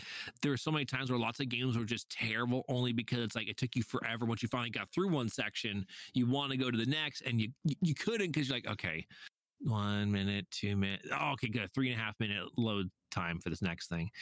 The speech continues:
And then if you died in that, you're like, "I do not wanna have to go. Oh my God, the load time again."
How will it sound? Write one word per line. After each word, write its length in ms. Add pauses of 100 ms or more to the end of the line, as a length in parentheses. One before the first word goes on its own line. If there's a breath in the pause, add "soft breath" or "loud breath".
(220 loud breath)
And 100
then 80
if 100
you 80
died 320
in 80
that, 180
you're 120
like, 140
"I 160
do 140
not 280
wanna 240
have 180
to 100
go. 140
Oh 280
my 140
God, 280
the 60
load 260
time 220
again." 220